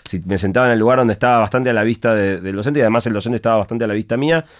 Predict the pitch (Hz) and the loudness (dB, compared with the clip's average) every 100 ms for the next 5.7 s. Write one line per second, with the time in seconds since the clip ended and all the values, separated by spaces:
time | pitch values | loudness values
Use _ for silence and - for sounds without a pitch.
0 | _ 107 110 98 113 110 101 101 101 98 | _ 0 0 0 -2 -2 -4 -6 -8 -6
1 | 95 107 123 127 127 123 - - - _ | -6 0 0 0 -2 -4 -8 -20 -20 _
2 | - 98 95 - 101 - - 101 - 135 | -4 0 -2 -4 -14 -18 -8 -6 0 0
3 | 127 135 135 123 120 156 147 - 135 131 | 2 2 4 4 2 2 0 -2 -4 0
4 | 131 113 107 127 131 131 104 113 113 104 | 0 0 -2 0 2 0 0 -2 0 0
5 | 110 113 113 143 131 127 127 | -2 -2 -2 0 0 -2 -4